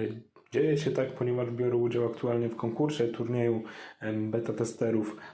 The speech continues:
na właśnie tamtym kanale. I jeśli nie jesteście zapoznani z tematem, to zapraszam do linków przypiętych, e, w komentarzu. E, tam macie sam film, e, z kanału Danger Hobby oraz ankietę, e, do głosowania,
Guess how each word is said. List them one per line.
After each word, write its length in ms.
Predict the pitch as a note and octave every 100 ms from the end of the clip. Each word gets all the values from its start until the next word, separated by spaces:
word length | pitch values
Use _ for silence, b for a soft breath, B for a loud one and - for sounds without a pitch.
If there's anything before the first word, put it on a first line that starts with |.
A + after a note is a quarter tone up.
| B
na 200 | A2+ C3
właśnie 300 | C#3+ C#3+ C#3+
tamtym 300 | C#3 C3+ C3
kanale. 480 | C3 C3+ B2+ B2 B2 B2 -
I 140 | C3
jeśli 300 | B2 - -
nie 100 | A#2+
jesteście 560 | A#2 - A#2+ A#2 - A#2+
zapoznani 600 | B2+ B2+ C#3 A#2 B2+ B2
z 160 | -
tematem, 540 | - A#2+ C3 C3 B2 A#2+ B B B
to 100 | -
zapraszam 480 | A#2 B2 B2+ - B2+
do 80 | B2
linków 400 | B2 B2+ - A#2+
przypiętych, 680 | - B2+ C3+ A#2+ A#2 A#2+ - B B B
e, 160 | A#2+ A2+
w 180 | -
komentarzu. 800 | - E3 D#3 D#3 D#3 C#3 C#3 C3+ B B B B
E, 160 | B2
tam 380 | A#2+ C#3 C3 B2
macie 400 | B2 B2 B2 A2+ A2 - -
sam 380 | B2+ - D#3 D#3
film, 440 | - F3 E3 D#3 D#3 D#3 B -
e, 240 | A#2 A2+
z 120 | -
kanału 280 | C3 B2 B2
Danger 300 | C3 C#3+ D3
Hobby 440 | - E3+ D3+ C#3 C#3+
oraz 300 | C3+ - -
ankietę, 680 | E3+ F3 - F3+ F3 B2+ - B B B
e, 200 | A#2+ A#2
do 220 | A2+ D3
głosowania, 840 | D#3+ C#3+ A#2+ - A#2+ C3+ C3 B2